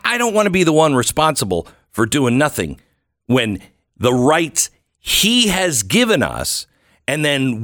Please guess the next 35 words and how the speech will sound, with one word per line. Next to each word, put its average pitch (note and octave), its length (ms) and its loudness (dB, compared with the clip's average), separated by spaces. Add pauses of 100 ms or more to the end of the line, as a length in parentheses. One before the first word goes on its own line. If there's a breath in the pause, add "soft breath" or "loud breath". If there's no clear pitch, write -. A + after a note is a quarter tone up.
we A3 320 2
have C#3+ 340 0
said G2 480 0
we C#3+ 380 -2 (200)
we A#2+ 300 2 (100)
institute D#3+ 720 -2
this A#2 240 0
government B2 540 0
to C3+ 120 2
protect - 680 -4
those D3 280 0
rights, F#2+ 420 0 (480 loud breath)
I, D#3 480 0
I G3 40 2
don't G3+ 260 -2
wanna C#3+ 260 2
be C3+ 220 2
the B2 100 2
one B2 220 2
that's A#2 200 2
like, A2+ 300 -2 (180)
"Yeah, A#2+ 220 -2
Dad, G2 380 0 (120)
uh, F2+ 720 0 (1000)
we B2+ 120 4
kinda B2 240 -2
squandered E2 520 -2
those." G1+ 540 -10 (240)
You - 60 -2
know C#3+ 80 -2
what C#3+ 40 0
I C#3 40 0
mean? D#3 320 -2 (720)
So, A#2 600 0 (300)
um, F2+ 540 -2